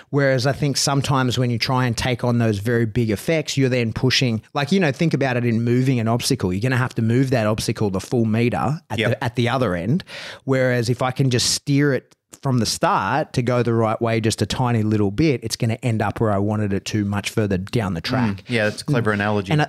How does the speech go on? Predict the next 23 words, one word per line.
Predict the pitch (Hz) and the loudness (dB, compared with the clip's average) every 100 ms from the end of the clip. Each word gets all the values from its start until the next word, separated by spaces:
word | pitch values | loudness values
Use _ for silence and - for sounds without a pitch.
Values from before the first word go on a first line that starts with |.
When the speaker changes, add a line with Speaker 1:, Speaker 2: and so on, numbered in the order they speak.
| - | -2
Speaker 1:
I | |
think | 151 175 170 | 0 0 2
that | 151 | 0
relates | 135 123 123 - | 0 0 0 -2
especially | 120 - 117 127 123 | -2 0 0 0 0
to | 110 | 0
puppy | - 185 190 | -2 -2 0
training | 135 113 107 101 131 | -2 -2 -2 0 0
and | 131 | 2
that | 127 | 0
sort | - 120 | 0 -2
of | - | 0
thing | 110 | -2
where | 110 117 | 0 2
we're | 120 113 | 2 0
setting | - 147 135 131 | 0 0 2 2
the | 127 | 2
dog | 117 107 107 | 2 0 0
up. | 113 - | -2 -2
And | 110 | -2
so | 135 | 2
when | 131 139 | 2 4
I'm, | 147 143 | 2 0